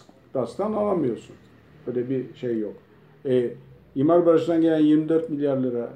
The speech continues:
nerede belli değil. Yani, e, bu şunu gösteriyor, bir politika yok.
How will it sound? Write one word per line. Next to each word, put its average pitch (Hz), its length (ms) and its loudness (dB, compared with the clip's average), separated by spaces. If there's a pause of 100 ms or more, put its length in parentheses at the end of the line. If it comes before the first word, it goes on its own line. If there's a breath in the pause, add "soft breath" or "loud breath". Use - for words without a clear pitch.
nerede 107 380 -10
belli 95 300 -14
değil. 123 280 -6 (1300)
Yani, 185 460 4 (440)
e, 131 380 0 (420)
bu 170 160 4
şunu 202 240 -2
gösteriyor, 156 600 2
bir 196 120 0
politika 190 440 2
yok. 160 240 2